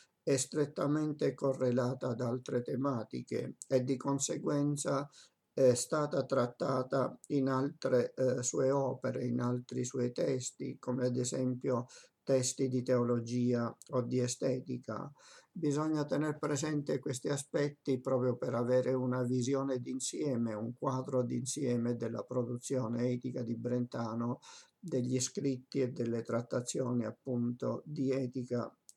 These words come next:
da parte di Brentano. Poi, eh, fatto più importa-, ben più importante da un punto di vista contenutistico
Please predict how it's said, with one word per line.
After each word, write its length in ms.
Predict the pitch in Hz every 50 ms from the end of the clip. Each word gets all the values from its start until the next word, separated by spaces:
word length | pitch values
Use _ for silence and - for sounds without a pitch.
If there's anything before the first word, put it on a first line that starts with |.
| - - - _ _ - -
da 140 | 139 117
parte 420 | - - 127 123 127 127 - 131 117
di 100 | 117 123
Brentano. 840 | 113 120 123 120 123 120 123 - 143 135 131 101 107 104 - - - _ _ _ _ _ _ _ _ _ _ _ _ _ _ _ _ _ _ _ _ _ _ - - - - - - _ _ _
Poi, 400 | - 185 156 147 151 147 156 147 - - -
eh, 220 | 165 160 151 147
fatto 560 | 147 - - 175 165 160 160 - - 139 131
più 180 | - - 165 147
importa-, 580 | 135 131 131 - 147 139 - - - - -
ben 320 | 135 135 123 139 139 139 143
più 140 | 139 147 143
importante 920 | 127 123 127 - 139 139 139 _ - 156 143 127 120 120 120 - - 113
da 120 | 117 120 110
un 140 | 110 123 123
punto 360 | - 143 147 143 127 - 135
di 120 | 131 127
vista 420 | 120 131 131 127 - - 135 123 -
contenutistico 1400 | - - 131 127 123 - 127 135 127 127 123 - 143 139 131 127 127 - - - 139 143 - 135 131 - -